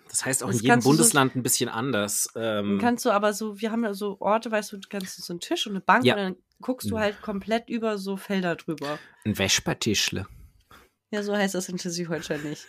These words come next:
Speaker 2: <laughs>
Speaker 1: Habe ich mir ausgedacht, könnte ich mir aber trotzdem vorstellen, dass so heißt.
Speaker 2: Ja,
Speaker 1: Ähm,
Speaker 2: ist niedlich.
Speaker 1: genau. Ja,
Speaker 2: Das
Speaker 1: man
Speaker 2: nehmen
Speaker 1: kennt's,
Speaker 2: wir.
Speaker 1: diese typischen Sachen, die so an Wanderwegskreuzungen stehen oder an schönen Aussichtspunkten. Ja.
Speaker 2: Dann habe ich mir
Speaker 1: Mhm.
Speaker 2: noch überlegt,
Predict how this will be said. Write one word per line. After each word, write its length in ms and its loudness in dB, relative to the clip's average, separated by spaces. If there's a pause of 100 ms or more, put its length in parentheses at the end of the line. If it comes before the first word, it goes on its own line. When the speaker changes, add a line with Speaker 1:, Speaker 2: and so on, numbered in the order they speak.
Speaker 2:
<laughs> 1000 0
Speaker 1:
Habe 120 8
ich 80 6
mir 140 8
ausgedacht, 560 8
könnte 180 6
ich 80 -8
mir 80 6
aber 160 4
trotzdem 340 0
vorstellen, 440 6
dass 200 4
so 160 -2
heißt. 400 -2 (540)
Speaker 2:
Ja, 180 6 (400)
Speaker 1:
Ähm, 120 2
Speaker 2:
ist 140 2
niedlich. 140 6
Speaker 1:
genau. 300 0 (520)
Ja, 120 4
Speaker 2:
Das 60 8
Speaker 1:
man 100 8
Speaker 2:
nehmen 80 0
Speaker 1:
kennt's, 240 8
Speaker 2:
wir. 60 4
Speaker 1:
diese 260 4
typischen 340 4
Sachen, 240 4
die 100 -2
so 120 0
an 160 -2
Wanderwegskreuzungen 1000 6
stehen 380 10
oder 180 4
an 100 2
schönen 280 2
Aussichtspunkten. 1080 -2 (240)
Ja. 220 -4 (640)
Speaker 2:
Dann 160 6
habe 120 2
ich 100 0
mir 120 0
Speaker 1:
Mhm. 60 0
Speaker 2:
noch 120 -6
überlegt, 580 -4